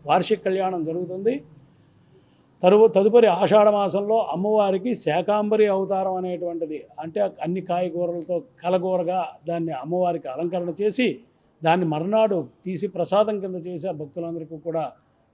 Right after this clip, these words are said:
ప్రసాద వితరణ జరుగుతుంది. ఆ, శ్రావణ మాసంలో అమ్మవారికి నిత్యం కుంకుమార్చనలు జరుగుతాయి. శ్రావణ శుక్రవారం నాడు అమ్మవారికి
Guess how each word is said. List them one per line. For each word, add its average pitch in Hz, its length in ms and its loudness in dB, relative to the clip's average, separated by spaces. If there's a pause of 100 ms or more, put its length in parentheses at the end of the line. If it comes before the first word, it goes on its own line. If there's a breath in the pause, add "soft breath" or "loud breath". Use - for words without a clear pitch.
ప్రసాద 175 320 2
వితరణ 175 400 2
జరుగుతుంది. 180 640 -2 (1040 soft breath)
ఆ, 190 160 2
శ్రావణ 190 420 6
మాసంలో 220 440 4
అమ్మవారికి 208 680 0
నిత్యం 220 400 -6
కుంకుమార్చనలు 180 840 -4
జరుగుతాయి. 170 540 -2
శ్రావణ 175 320 -4
శుక్రవారం 170 640 -4
నాడు 208 340 0 (400)
అమ్మవారికి 175 580 -2